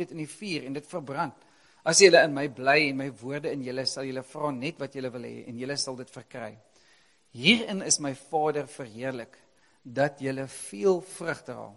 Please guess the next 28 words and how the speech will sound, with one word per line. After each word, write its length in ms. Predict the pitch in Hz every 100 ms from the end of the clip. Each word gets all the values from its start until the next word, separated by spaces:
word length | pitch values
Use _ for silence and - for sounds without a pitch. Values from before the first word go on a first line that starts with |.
| _ _
Nie 120 | 190
dat 160 | 240 226
julle 160 | 214 220
op 160 | 226
en 80 | 208
af 140 | 160 -
spring 240 | - 190
op 120 | 170
'n 40 | 175
Sondag 460 | 180 160 165 156
nie, 160 | 170 175 _ - _
nie 100 | 165
dat 160 | 190 180
julle 200 | 180 170
al 240 | - 165
die 420 | 170 156 143 131 _ _ _
YouTube 480 | 143 185 - 170 -
sermons 400 | 175 165 160 135
luister 380 | 131 139 143
nie. 160 | 131 - - -
<laughs> 220 | - -
Hy 100 | -
sê 340 | 190 190 170 175 - _ _ _ _ _ -
vrug, 360 | 196 160 - -
dat 160 | 135
jy 100 | 156
vrug 420 | 139 - 202 185 -
dra. 280 | 123 110